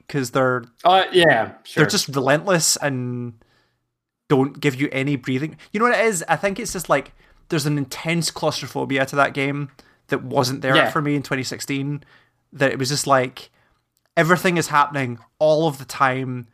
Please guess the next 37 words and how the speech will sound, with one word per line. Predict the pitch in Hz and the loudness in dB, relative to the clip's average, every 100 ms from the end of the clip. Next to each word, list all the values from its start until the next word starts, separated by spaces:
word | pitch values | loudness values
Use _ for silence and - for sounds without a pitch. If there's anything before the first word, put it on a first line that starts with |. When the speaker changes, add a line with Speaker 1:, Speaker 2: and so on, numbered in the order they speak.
| _ - | _ -8
Speaker 1:
You | 139 - | -8 0
don't | 165 151 160 | 2 2 2
get | 156 - | -4 -4
to | |
breathe. | 120 120 131 143 156 170 - - _ - | -12 -6 -2 -2 -2 -8 -14 -20 _ -8
At | - - | -6 2
every | 151 170 | 2 2
single | 165 165 156 | 0 -2 -2
encounter, | 139 151 147 160 143 | -2 -4 0 0 2
I'm | 139 139 | 0 -2
leaving | 139 139 135 | -2 -2 -4
going, | 131 135 123 123 _ _ _ _ _ _ | 0 0 -2 -8 _ _ _ _ _ _
"Thank | - 156 143 | 0 2 2
God | 135 135 | 2 4
I | 131 | 4
don't | 135 | 2
have | 127 | 0
to | - | -4
do | 131 | 2
that | 131 | 2
again." | 135 135 123 110 - | 4 0 0 -8 -4
Like, | 139 135 - - | 0 0 -4 -8
it | 160 _ - | -8 _ -6
just, | 160 - | -6 -2
it | 180 160 | -2 2
never, | 160 160 151 139 131 _ _ _ - | 4 6 6 4 0 _ _ _ -6
there's | 151 | -2
no | 147 | 2
accomplishment | 190 - 139 170 - 175 - _ _ _ _ _ _ _ _ | 2 0 -2 -2 -2 -6 -8 _ _ _ _ _ _ _ _
for | - 165 | -2 0
me | 165 180 - | 2 0 -2
in | 165 160 | -2 2
that. | 170 - | 2 2
It | 156 | -2
just | 151 - | -4 -2
feels | 156 131 | -2 2
like | 139 131 | 0 0